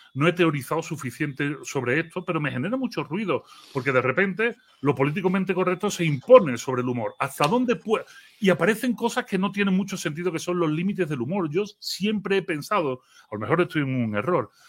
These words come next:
que los límites del humor están en los cerebros de quien escuchan ese humor,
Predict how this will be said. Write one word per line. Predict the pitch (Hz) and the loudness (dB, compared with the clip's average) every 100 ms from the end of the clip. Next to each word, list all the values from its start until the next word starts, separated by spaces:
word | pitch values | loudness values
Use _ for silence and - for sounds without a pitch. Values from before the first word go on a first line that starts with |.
| - _ | -20 _
que | 113 | -4
los | 117 | -2
límites | 127 175 208 185 | -2 -2 -2 0
del | 180 | 0
humor | 139 170 | 0 -2
están | 165 160 175 | -2 -4 -2
en | 160 | -2
los | - | -2
cerebros | 107 139 156 | -4 -4 -2
de | 156 | -4
quien | 135 123 | -4 -6
escuchan | 110 - 208 - - | -6 -4 -4 -4 -12
ese | 104 - | -14 -14
humor, | 90 104 196 - | -10 -4 -4 -4